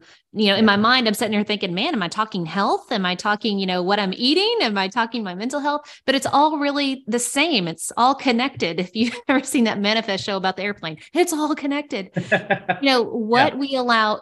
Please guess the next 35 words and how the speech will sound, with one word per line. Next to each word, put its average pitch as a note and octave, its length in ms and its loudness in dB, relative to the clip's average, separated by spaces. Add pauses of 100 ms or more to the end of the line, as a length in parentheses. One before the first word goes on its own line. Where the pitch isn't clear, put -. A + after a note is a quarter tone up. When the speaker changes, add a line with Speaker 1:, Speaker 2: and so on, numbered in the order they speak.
Speaker 1:
in G3+ 540 -4 (1000)
really A#3 760 0
affects - 640 -4
what G3 280 -2
comes G3+ 400 -4
out F#3 340 0
of D#3+ 200 -4
us. - 480 -8 (480)
And, G3 520 0 (260)
Speaker 2:
Yeah. F2+ 320 -8 (420)
Speaker 1:
you C4 80 0
know, B3 200 0
even G#4 280 -2
expanding B3+ 680 -2
that G#3 200 -4
concept, A#3 840 -4 (1200)
you C4 100 0
know, G#3 100 0
whenever, C#4 720 -2
how D#4+ 220 0
do G4+ 60 6
you, F#4+ 340 4
how - 160 -6
do F#4+ 60 4
you G4 100 6
help C#4+ 240 -2
somebody F#3+ 360 -2
who's A3 240 -4
in C4 120 2
a C#4 60 0
hard B3+ 220 -4
situation, F#3+ 540 -4
a F3+ 80 -4
hard G#3 300 -4
season, E3 600 -8